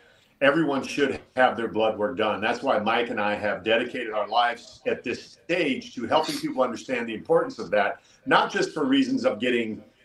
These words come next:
jacked and, and optimizing yourself. While that's all very important, it's more important, in my opinion, coming from the position that I am now, that we understand where we're at health-wise, because we can never take for granted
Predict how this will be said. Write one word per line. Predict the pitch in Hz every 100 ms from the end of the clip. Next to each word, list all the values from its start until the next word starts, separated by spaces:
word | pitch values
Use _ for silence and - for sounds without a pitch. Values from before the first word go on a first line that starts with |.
| -
jacked | 120 123 123 120 -
and, | 110 104 107
and | 123 101
optimizing | 123 131 - 110 110 104 104
yourself. | 98 - 131 135 -
While | 123 127
that's | 151 180
all | 214 190
very | 165 165 131
important, | 104 180 190 - 104 - _ _ - _
it's | 147 139 139 - - -
more | 117 185 254
important, | 202 139 127 135 117
in |
my | 117 175 196
opinion, | 135 123 113 113 110
coming | 151 147 135
from | 143
the | 123
position | 117 113 139 135 123
that | 117
I | 117
am | 113 107
now, | 127 131 113 104 - _ _ _
that | 131 143 139
we | 131
understand | 143 160 165 - 147 143 123
where | 139
we're | 131 123
at | 120 117
health-wise, | - 175 170 123 107 104 -
because | 123 123 131 101 -
we | 143
can | 143 127
never | 175 208
take | - 170 160 160 - _ - -
for | - 107
granted | 110 147 147 - 104 104 98